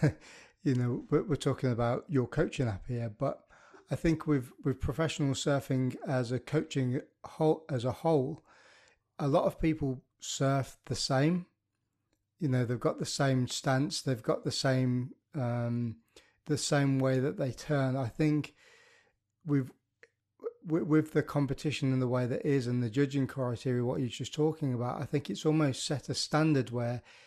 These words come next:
everybody feels like they have to do the same thing, and you're kind of losing, losing the individualism of, um, someone's imagination, what they can carve,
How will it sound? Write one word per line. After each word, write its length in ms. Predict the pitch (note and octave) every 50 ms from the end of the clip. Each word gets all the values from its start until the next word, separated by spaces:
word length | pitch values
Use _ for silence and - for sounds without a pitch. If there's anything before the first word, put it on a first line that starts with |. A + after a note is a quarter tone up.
| - _ _ -
everybody 440 | E3+ E3 D#3+ F3 D3 E3 D#3+ C3+ C3+
feels 360 | - - - C#3+ C#3 C#3 A#2+
like 220 | C3+ C3+ D3 -
they 60 | - C3+
have 220 | G#2 C#3+ C3+ -
to 100 | - D3
do 300 | A#2+ A#2 C#3+ C#3 C3+ C3
the 120 | A#2+ A#2+ A2+
same 320 | - - D3 C3 B2+ B2
thing, 320 | - - D#3 D3+ D3 C3 B2+
and 420 | - - A#3 D#3 C#3 C3+ C3 B2+
you're 80 | B2+ B2
kind 300 | - - D3 C#3+ C#3+ C#3
of 100 | B2 A#2+
losing, 580 | B2+ B2+ C#3 C#3 C3+ B2+ C#3 C#3 C3+ C3+ - D#4
losing 460 | A#3+ D3+ C#3 D3 C#3+ C3 B2 C3+ C3+ B2+
the 120 | C3 C3+
individualism 840 | C3+ C3+ B2 B2+ A2 C#3 D3 C3 C#3+ C3+ B2 B2+ A#2+ A#2+ B2+ B2+
of, 200 | B2+ B2+ A#2+ - - - - - - - - - - _ _ _ -
um, 280 | D3 C3 B2+ B2+ B2+
someone's 460 | A#2+ - - D3 C#3+ C#3+ C3+ C3+ B2+ B2
imagination, 840 | C3 C3 C3 C3+ C3 - C3+ C3 C3 C3+ C#3 A#2 - - C3+ C3
what 180 | B2+ C3 - -
they 160 | E3 C3+ B2+
can 340 | A#2+ - - C3 A#2+ A#2+ A#2+
carve, 560 | - - - C#3+ C3+ C3+ C3+ C#3 C#3 C#3+ C3+